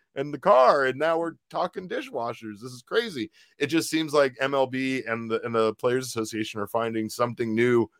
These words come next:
to disagree on every day, that we're really celebrating the few things that they are agreeing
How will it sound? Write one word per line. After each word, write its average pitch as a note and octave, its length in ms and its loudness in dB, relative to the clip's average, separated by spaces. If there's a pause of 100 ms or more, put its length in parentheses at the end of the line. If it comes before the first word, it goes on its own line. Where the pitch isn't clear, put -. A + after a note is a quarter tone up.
(280)
to A#2 80 0
disagree A2 600 2
on G2+ 340 -2 (100)
every A2 340 6
day, G#2+ 340 2 (300)
that B2 260 8 (240)
we're D3+ 220 8
really E3 360 6
celebrating A#2+ 800 4
the A2 100 2
few C#3+ 260 -4
things B2 360 -2
that A#2 100 -2
they A2+ 140 0
are D3+ 280 6
agreeing F#2 360 -4